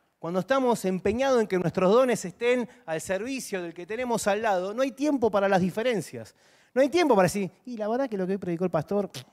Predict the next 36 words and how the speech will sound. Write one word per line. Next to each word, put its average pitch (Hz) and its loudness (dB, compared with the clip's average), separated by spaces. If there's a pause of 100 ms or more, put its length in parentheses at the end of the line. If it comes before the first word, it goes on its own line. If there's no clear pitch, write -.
(360)
ah, 139 -18
y, 131 -20 (380)
no, 156 -10
y, 175 -14
no, 220 -4
y 214 -6
yo - -12
la 240 0
verdad 226 0
que 202 -4
con 196 0
esto 214 -2
no 190 0
estoy 196 2
de 190 6
acuerdo 202 4
y 175 0
me 165 -4
voy 170 -2
a 165 -2
mi 147 -4
casa". 101 -10 (760)
No 370 -6
hay 427 0
tiempo, 247 0 (400)
porque 180 -8
somos 302 0
llamados 269 4
a 196 0
poner 240 0
nuestros 220 -2
dones 254 2
al 190 2
servicio 220 -2
del 190 -2
Señor 202 -2